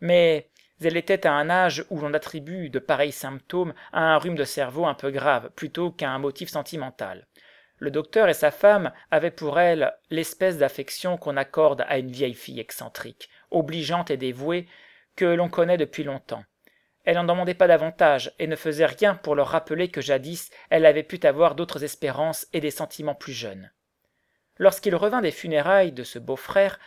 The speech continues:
le docteur remercia chaudement la vieille miss des bontés qu'elle avait eues pour sa femme,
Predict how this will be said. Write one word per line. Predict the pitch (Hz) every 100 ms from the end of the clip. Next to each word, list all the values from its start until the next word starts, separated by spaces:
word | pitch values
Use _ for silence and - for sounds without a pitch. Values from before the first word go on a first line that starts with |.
| -
le | - 156
docteur | 180 - 233
remercia | 170 147 147 - 185
chaudement | - 202 175 190
la | 185 127
vieille | 127 135
miss | 156 185 - -
des | 135
bontés | 131 160 156 190 190
qu'elle | 175 139
avait | 139 143 -
eues | 190
pour | - -
sa | 143
femme, | - - 104